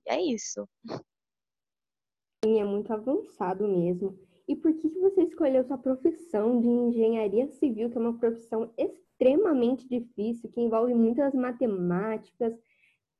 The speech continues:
Speaker 2: física e tudo mais? Me conta um pouquinho mais, por que você escolheu e fez essa opção de vida.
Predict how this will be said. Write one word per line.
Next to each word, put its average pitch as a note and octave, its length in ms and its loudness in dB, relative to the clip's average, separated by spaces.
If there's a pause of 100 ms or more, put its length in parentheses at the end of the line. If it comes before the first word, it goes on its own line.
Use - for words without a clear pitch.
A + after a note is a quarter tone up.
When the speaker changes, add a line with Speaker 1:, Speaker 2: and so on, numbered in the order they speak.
(100)
Speaker 2:
física A#3+ 640 2
e A#3 80 0
tudo A#3 220 -2
mais? E3+ 340 -2 (140)
Me C#4 180 2 (160)
conta A#3 260 2
um B3 100 0
pouquinho C4+ 420 0
mais, G3+ 340 0 (460)
por A#3+ 100 0
que B3 80 0
você B3 220 -2
escolheu G#3+ 720 2
e G#3 100 -4
fez G#3 240 4
essa G#3 220 -2
opção G#3+ 540 -4
de G#3+ 100 -2
vida. E3 340 -10